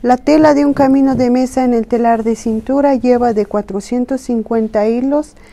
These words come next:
a quinientos hilos hilados. Una vez ya,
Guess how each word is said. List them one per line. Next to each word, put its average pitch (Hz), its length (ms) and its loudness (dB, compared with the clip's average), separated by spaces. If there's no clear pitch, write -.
a 214 140 -4
quinientos 220 640 0
hilos 202 360 -4
hilados. 240 680 0
Una 277 260 2
vez 254 260 2
ya, 262 340 4